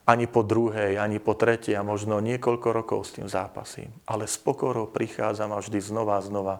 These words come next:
vyznávam svoj hriech.“ Už aj toto je veľkosť. Aj veľkosť človeka, kajúcnika, ktorý takto pristupuje k svätej spovedi. Ehm, pravidelná svätá spoveď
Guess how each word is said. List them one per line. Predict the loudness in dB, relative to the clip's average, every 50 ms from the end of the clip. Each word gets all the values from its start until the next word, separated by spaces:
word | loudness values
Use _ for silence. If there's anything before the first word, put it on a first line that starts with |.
| -8 -18 -20 -20 -20 -20 -10 -4 0
vyznávam | 0 0 0 0 -4 -2 -2 -4 -4 -6
svoj | -8 -8 -8 -8 -8 -8
hriech.“ | -10 -10 -10 -10 -12 -14 -20 -20 _ _ _ _ _ _ _ _
Už | 0 0 0 0 -2
aj | -2 -2 0
toto | 0 0 -2 0 -2
je | -6 -6 -4
veľkosť. | -6 -6 -8 -8 -10 -14 -16 -16 -18 -20 -20 _ _ _ _ _ _ _ _ _ _ _ -6 -2
Aj | -2 0
veľkosť | 2 2 0 0 0 -4 -4 -4 -6
človeka, | -8 -2 2 2 2 2 0 -4 -4 -6 -2
kajúcnika, | 0 0 2 2 0 -2 -4 -8 -12 -12 -8 -8 -10 -10 -10 -16 -20 -20 -16 -8
ktorý | -4 -2 0 0
takto | 0 0 -2 -2 0 -2 -2
pristupuje | 0 0 0 -2 0 0 -2 -2 0 -2 -2 -2 -2 -6
k | -10 -18 -20 -20 -12 -8
svätej | -4 -2 -2 -2 -2 -4 -6
spovedi. | -6 -4 -4 -4 -4 -4 -6 -8 -10 -20 -20 _ _ _ _ _ _ _ _ _ _ _ _ _ _ _ _ _ _ _ _ _ -20 -20 -20 -20 -20 -20 -20 -20 -20 -20 -20 -20 _ _ _ -4
Ehm, | -4 -2 -2 -4 -10 _ _ _ _ _ _ _ _ _ _ _ _ _ _ _ _ _ _ _ _ _ -10 0 2
pravidelná | 4 6 6 4 4 2 0 0 0 0 0 0 0
svätá | 2 2 2 4 4 2 2 2
spoveď | 0 0 4 4 4 4 4 0 0 -4